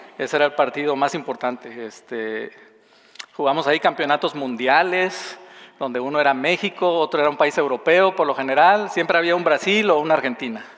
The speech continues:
Esos eran los, los países que, que siempre, siempre escogíamos.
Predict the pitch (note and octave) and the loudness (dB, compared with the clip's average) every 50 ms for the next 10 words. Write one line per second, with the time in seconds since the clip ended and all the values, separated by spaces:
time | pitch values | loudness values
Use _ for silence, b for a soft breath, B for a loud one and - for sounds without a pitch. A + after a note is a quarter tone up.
0 | - - - C#3+ D3 D3 - E3+ D#3 D3+ D3+ C3+ C3 A#2+ A#2 - - - - - | -14 -8 -6 -4 -4 -2 0 0 0 0 0 -2 -4 -6 -8 -10 -14 -16 -16 -20
1 | B B B B B B B B B B B B - - - C3+ A#2 - C#3 B2+ | B B B B B B B B B B B B -20 -14 -12 -12 -10 -6 -4 -4
2 | C3+ C#3+ C#3 D#3 C#3 - - C3 A#2+ B2 - - - C3 - - D3+ D#3+ D#3+ E3 | -2 -2 -4 -4 -6 -4 -4 -6 -6 -6 -10 -12 -12 -12 -8 -4 -2 -2 -2 -2
3 | D#3 - D3+ C3 - D3+ C#3+ C#3+ C#3 - C3 A#2+ A#2+ A#2+ A#2 A#2+ - - - - | -4 -4 -6 -4 -4 -6 -6 -6 -6 -6 -6 -4 -4 -4 -6 -8 -10 -16 -20 -20
4 | - - _ _ - D3+ B2 - - C3 - D#3 E3+ E3+ C#3+ B2 A#2 A2+ A2+ - | -20 -20 _ _ -10 -10 -10 -8 -10 -8 -4 0 0 2 2 0 -2 -6 -12 -14
5 | - - - - - - - | -16 -20 -20 -20 -20 -20 -20